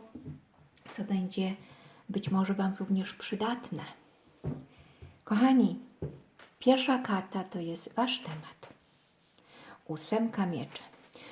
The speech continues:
To, co będzie pomagało lub przeszkadzało, świat. Wasza świadomość,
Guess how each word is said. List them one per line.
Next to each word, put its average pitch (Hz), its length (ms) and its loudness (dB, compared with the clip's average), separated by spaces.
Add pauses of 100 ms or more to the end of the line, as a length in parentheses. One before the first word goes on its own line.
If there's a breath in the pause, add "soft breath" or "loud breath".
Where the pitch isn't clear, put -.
(200 loud breath)
To, 339 100 2
co 311 140 4
będzie 240 280 6
pomagało 240 760 8
lub 180 420 0
przeszkadzało, 165 1120 -4 (420)
świat. - 460 -12 (1300)
Wasza 202 540 4
świadomość, 208 840 4